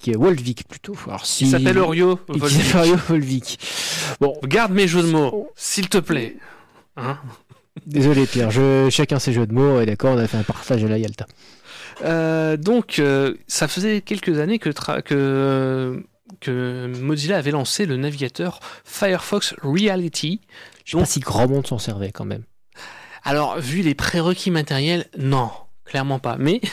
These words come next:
Speaker 2: comme c'était le seul <laughs> navigateur qui était adapté à ce cas d'usage, ils étaient en, pas en monopole, mais c'était le seul qui était utilisable là-dessus. Donc c'est un navigateur qui est adapté au, euh,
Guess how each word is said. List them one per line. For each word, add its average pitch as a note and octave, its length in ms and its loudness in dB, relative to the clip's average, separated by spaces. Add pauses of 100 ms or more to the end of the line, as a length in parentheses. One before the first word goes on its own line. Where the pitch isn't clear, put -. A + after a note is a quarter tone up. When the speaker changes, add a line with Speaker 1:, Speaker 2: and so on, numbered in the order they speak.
(220)
Speaker 2:
comme A#3+ 200 2
c'était G#3 320 0
le D3+ 200 4
seul C4+ 440 2
<laughs> E3 80 0
navigateur G3 720 0
qui - 100 -6
était D3+ 140 0
adapté E3+ 460 2
à C#3 80 0
ce - 160 -4
cas D3 140 -2
d'usage, D3 540 0 (920)
ils E3+ 320 -4
étaient C#3+ 180 -2
en, D#3+ 440 2 (440)
pas D3 120 -6
en C#3 100 2
monopole, E3 640 2
mais C#3 160 0
c'était C#3+ 260 -4
le C3 80 -4
seul E3+ 240 -4
qui - 80 -6
était C#3 160 -4
utilisable C#3+ 540 -4
là-dessus. D3 320 -4
Donc B2+ 180 -8
c'est - 180 -8
un F3 60 0
navigateur D3 540 -2
qui - 140 -6
est C3+ 120 -6
adapté F#3+ 480 -2 (580)
au, E3+ 300 4
euh, A#2+ 1040 0